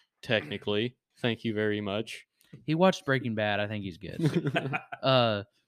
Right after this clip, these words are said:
Speaker 2: but I don't, 'cause I s-, I was going for an associate's degree in welding, and I was like, "This is kinda dumb," so I just switched to welding certificate and diesel certificate at the same time.
Speaker 1: Mm-hmm.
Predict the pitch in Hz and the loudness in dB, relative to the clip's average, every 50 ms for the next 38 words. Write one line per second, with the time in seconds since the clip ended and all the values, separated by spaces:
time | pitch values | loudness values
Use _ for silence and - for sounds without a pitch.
0 | _ _ - - 139 135 147 151 143 135 127 - _ _ _ _ _ _ _ _ | _ _ -20 -18 -4 2 6 8 8 8 6 2 _ _ _ _ _ _ _ _
1 | _ _ _ _ - 147 175 185 208 214 190 - - - - 156 139 151 170 180 | _ _ _ _ 6 8 8 10 10 8 6 4 0 -4 -2 2 4 6 6 6
2 | 180 - - 151 170 185 175 170 185 175 160 - - 147 135 120 - - 127 123 | 4 2 2 4 4 4 4 4 2 2 2 2 0 0 0 0 -2 -2 -2 -2
3 | 127 123 - 127 123 120 - 131 127 123 123 113 104 95 95 95 101 104 120 120 | -2 -2 -4 -8 -8 -4 -2 0 2 2 0 0 -2 -2 -2 -4 -2 -2 -2 0
4 | 123 127 127 123 - 104 110 110 110 104 107 101 - 117 123 127 135 - - 151 | 0 -2 -4 -6 -6 -6 -4 -4 -2 -2 -4 -4 -4 -8 -8 -8 -8 -4 -2 -2
5 | 135 113 95 85 - 95 98 104 110 113 - 113 110 113 120 127 120 - - - | -2 -2 -4 -6 -6 -4 -4 -2 -4 -4 -2 0 0 0 0 -2 -4 -4 -6 -10
6 | - _ 127 117 113 - - - - - - 120 117 110 104 98 92 85 98 104 | -2 _ 0 2 2 -2 -4 -10 -10 -8 -4 -2 -2 0 -2 -4 -6 -4 0 2
7 | 107 110 110 107 110 107 - - 92 - 110 107 101 110 - - 117 107 - - | 4 4 4 2 -2 -4 -4 -8 -8 -6 -6 -6 -6 -8 -8 -4 -4 -4 -4 -4
8 | - 101 101 98 95 92 90 - 107 113 113 98 107 98 90 - 92 92 107 101 | -6 -4 -4 -2 -2 -4 -4 -2 -2 -2 0 0 -2 -4 -4 -6 -8 -8 -8 -8
9 | - - - 104 104 95 - - 101 104 101 95 98 92 95 101 104 107 107 - | -8 -6 -4 -4 -4 -4 -6 -8 -6 -6 -6 -6 -6 -6 -4 -4 -6 -6 -6 -2
10 | 120 120 117 117 101 101 | -2 -2 0 0 -2 -4